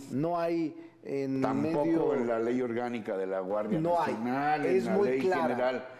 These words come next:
Speaker 2: del
Speaker 1: No hay
Speaker 2: sistema
Speaker 1: en
Speaker 2: de seguridad
Speaker 1: ninguno
Speaker 2: pública.
Speaker 1: de los cuatro ordenamientos jurídicos, ni letras chiquitas, ni engaños, ni simulación. Al contrario, atendimos los reclamos y las observaciones y recomendaciones de la onu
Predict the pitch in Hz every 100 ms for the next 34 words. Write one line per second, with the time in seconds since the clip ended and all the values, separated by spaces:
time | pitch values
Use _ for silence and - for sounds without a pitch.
0 | - - - 160 180 196 208 208 143 139
1 | - 170 320 214 214 214 208 208 208 202
2 | 131 139 139 135 135 - 175 175 170 175
3 | 165 - 147 123 123 120 143 139 143 -
4 | 123 139 160 165 170 156 - - - -
5 | - 120 120 131 151 196 214 196 - 151
6 | 170 170 180 175 - - - _ 120 127
7 | 131 131 151 160 156 151 135 127 - 123
8 | 117 117 113 - 139 127 95 - - -
9 | 117 120 120 139 135 165 156 127 110 -
10 | - - 139 165 147 165 180 190 175 -
11 | - - _ 127 135 131 135 - 170 180
12 | 180 180 - 139 131 139 - 131 123 127
13 | - 175 175 175 - 131 131 135 131 131
14 | 127 127 160 156 131 135 123 135 175 185
15 | 226